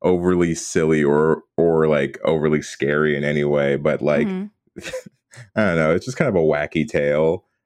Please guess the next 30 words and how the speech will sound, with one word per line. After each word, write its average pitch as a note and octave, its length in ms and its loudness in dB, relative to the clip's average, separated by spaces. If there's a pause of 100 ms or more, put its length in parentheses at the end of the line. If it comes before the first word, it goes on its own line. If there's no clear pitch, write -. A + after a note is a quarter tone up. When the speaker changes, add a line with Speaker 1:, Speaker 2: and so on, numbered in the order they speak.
(160)
Speaker 1:
Uh, A#2 480 0 (140)
for C#3+ 220 0
me, E3 260 4
still, C3 600 2
like, A#2 340 2
again, G#2 480 2
none G#2 140 4
of G#2 60 4
these G#2 140 2
really F#2 240 2
hit F2+ 200 0
for F#2 220 0
me, F#2 180 2
but F2+ 180 0
I B3+ 140 -2
would G3 180 -2
give G#2 160 2
this, F#2+ 180 0
like, F2+ 200 0
a, D2+ 320 0 (800)
like, - 80 -10
a F2+ 100 0
two F#2 320 -2
point E2+ 320 -2
two A#2 480 0 (220)
out C3+ 160 -2
of D3 100 -6
five D3 400 0
Speaker 2:
Okay. - 120 -4 (120)
Speaker 1:
toes. D#3+ 480 -2